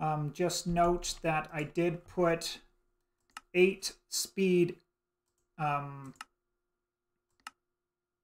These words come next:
uh, eight speed upgrades into it, and then that took about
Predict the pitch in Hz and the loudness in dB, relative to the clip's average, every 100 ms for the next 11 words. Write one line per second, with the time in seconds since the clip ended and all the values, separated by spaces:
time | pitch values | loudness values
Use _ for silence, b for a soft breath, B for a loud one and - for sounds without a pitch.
0 | _ _ _ - _ - _ - - - | _ _ _ -20 _ -20 _ -20 -20 -20
1 | - _ - _ _ _ _ _ _ _ | -20 _ -20 _ _ _ _ _ _ _
2 | _ _ _ - 151 139 - - - 185 | _ _ _ -8 -6 -6 -8 -12 0 2
3 | 185 - - 185 180 160 - - 160 151 | 2 -4 -4 -2 2 2 2 0 2 2
4 | 165 156 143 156 139 147 156 165 165 160 | 0 -2 -2 -2 0 0 0 0 0 -6
5 | - 170 165 - 175 165 160 160 151 151 | 0 2 2 -2 -2 -2 -2 2 0 0